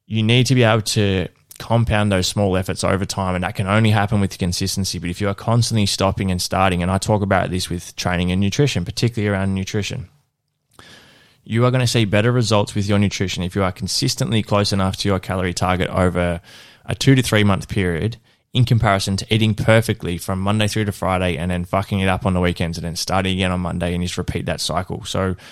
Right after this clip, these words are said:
consistency pays off so much more than you know. With this podcast, you know, we started off that first eighteen months, whatever it was, I was getting the, my downloads for each episode were,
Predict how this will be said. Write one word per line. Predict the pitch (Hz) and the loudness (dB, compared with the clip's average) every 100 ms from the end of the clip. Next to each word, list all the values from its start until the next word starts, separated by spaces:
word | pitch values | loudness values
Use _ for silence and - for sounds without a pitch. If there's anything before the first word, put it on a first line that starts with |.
| - - _ | -20 -20 _
consistency | - 104 123 120 120 113 113 | -2 0 0 0 0 -2 -2
pays | 104 104 107 101 | -2 2 2 4
off | 98 | 2
so | - 107 | 2 2
much | 107 98 - | 2 2 0
more | 98 92 | 0 2
than | 87 | 0
you | |
know. | 85 82 67 - _ _ _ - - | 0 -4 -6 -12 _ _ _ -20 -8
With | 107 | -6
this | 117 110 | -4 -4
podcast, | - 107 98 101 98 95 - | 0 0 2 2 2 0 -4
you | |
know, | 95 90 | -2 -2
we | 92 92 | -2 -4
started | - 92 101 98 | -2 2 2 4
off | 92 92 | 2 2
that | 95 85 | 0 -4
first | - 101 98 95 | -2 0 2 0
eighteen | - 101 95 90 | 0 2 2 2
months, | 92 87 | 0 -2
whatever | 92 90 | -4 -4
it | 80 | -4
was, | 90 85 90 | -6 -4 -4
I | |
was | 90 85 | -4 -2
getting | 98 95 90 87 - - - _ _ _ _ _ | -2 0 0 -4 -8 -14 -20 _ _ _ _ _
the, | 107 | -8
my | 92 92 | -2 -2
downloads | 87 101 117 113 107 - - | 0 2 4 4 2 -2 -6
for | 113 101 | -2 -2
each | - 98 104 | 0 0 2
episode | 104 98 - 98 104 - _ - - - - _ | 2 0 0 0 0 -2 _ -20 -20 -20 -20 _
were, | - 107 | -8 -6